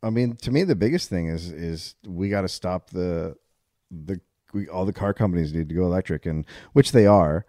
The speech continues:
um, and that's a plan that's happening really fast. Um, they have to go electric. Um, we have to push for, like, you know, what's, what South Australia has, the,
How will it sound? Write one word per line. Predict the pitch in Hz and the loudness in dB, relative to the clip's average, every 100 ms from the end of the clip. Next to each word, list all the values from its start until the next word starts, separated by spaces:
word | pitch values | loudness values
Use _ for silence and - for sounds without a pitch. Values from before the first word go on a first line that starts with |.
| _ _ _ _ | _ _ _ _
um, | 110 98 92 90 90 | 0 2 4 2 0
and | 101 107 | 0 2
that's | 120 | 2
a | 98 | 0
plan | - 90 | 0 0
that's | 80 - | -2 -4
happening | 85 80 80 | -4 -2 0
really | 78 71 | 0 -2
fast. | - 90 80 82 - _ _ _ _ _ _ 92 | -2 -2 -2 -6 -12 _ _ _ _ _ _ -2
Um, | 87 82 80 80 78 - _ _ _ _ - | 0 2 0 -2 -6 -10 _ _ _ _ -12
they | 92 113 | 0 4
have | 120 | 4
to | 127 | 8
go | 120 | 8
electric. | 113 110 120 110 - - 98 | 8 6 4 2 2 -8 -2
Um, | 95 92 92 95 | 2 2 0 2
we | 113 | 2
have | 110 | 2
to | 104 | -2
push | - 127 | 0 0
for, | - 110 | 0 2
like, | 104 104 - | 2 0 -2
you | 131 | -2
know, | 101 | -2
what's, | 120 117 - 107 | -4 -8 -16 -8
what | 113 113 | -4 -2
South | - - 117 117 | -4 -4 2 2
Australia | 117 - 202 85 | 2 0 -2 0
has, | 80 78 85 | -2 -4 -2
the, | 95 98 104 104 | 0 2 0 -2